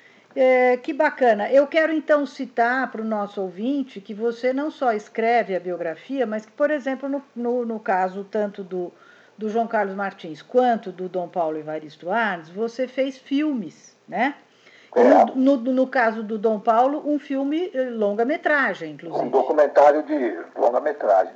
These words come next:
Speaker 2: sem dúvida.
Speaker 1: Muito bacana, que eu recomendo que todo mundo ou-, eh, veja. Eu assisti, fiquei bastante comovida, porque é uma coisa, enfim, inclusive que eu mesma participei, né? Quer dizer,
Speaker 2: Lógico.
Speaker 1: faz parte do meu tempo e tal, então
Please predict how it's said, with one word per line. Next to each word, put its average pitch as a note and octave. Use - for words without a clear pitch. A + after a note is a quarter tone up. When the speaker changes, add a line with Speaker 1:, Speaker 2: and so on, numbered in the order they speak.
Speaker 2:
sem -
dúvida. -
Speaker 1:
Muito B3+
bacana, A#3+
que D#3+
eu G3+
recomendo A#3+
que C#4+
todo B3
mundo G#3+
ou-, A3
eh, G3+
veja. A#3
Eu A3
assisti, G3+
fiquei A3+
bastante A#3
comovida, G#3
porque A#3
é G3+
uma F#3
coisa, E3+
enfim, E3+
inclusive F#3
que -
eu F3+
mesma F3
participei, F#3+
né? G3+
Quer G3
dizer, D#3+
Speaker 2:
Lógico. A3
Speaker 1:
faz G3+
parte G#3
do G3+
meu G3+
tempo G3+
e D#3
tal, G3
então G#3